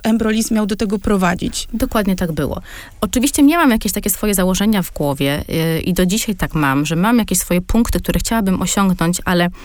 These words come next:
Speaker 2: wszystkiego nie wiem. I pozostawiam sobie też taki pewien luz, bo on daje, mm,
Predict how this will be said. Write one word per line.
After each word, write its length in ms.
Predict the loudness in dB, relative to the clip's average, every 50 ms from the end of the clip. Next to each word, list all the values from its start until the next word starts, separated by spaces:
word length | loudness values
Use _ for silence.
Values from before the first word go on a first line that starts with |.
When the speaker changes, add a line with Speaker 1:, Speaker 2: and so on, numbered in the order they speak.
| -18 -18 -18 -18 -18 -18 -18 -10
Speaker 2:
wszystkiego 380 | -6 -4 -2 0 0 2 4 6
nie 180 | 6 6 4 2
wiem. 240 | 0 -2 -4 -4 -8 -12 -16 -20 -20 -14 -4
I 400 | 0 0 2 2 2 2 0 0 -2 -4 -4
pozostawiam 400 | -4 -2 -2 -2 0 0 0 2
sobie 200 | 0 0 -2 -2
też 140 | -2 -4 -4
taki 220 | -4 -4 -4 -4
pewien 360 | -2 0 0 2 4 4 4
luz, 280 | 4 2 2 0 0 -2 0
bo 180 | 0 -2 0
on 260 | 2 2 2 2 2 0 -2 -8 -16 -20 -20 -20 -20 -20 -20 -14 -8 -6
daje, 480 | -2 0 2 2 2 4 4 4 4 4 4 2 2 0 0 0
mm, 640 | 2 4 4 4 4 4 4 4 2 2 2 0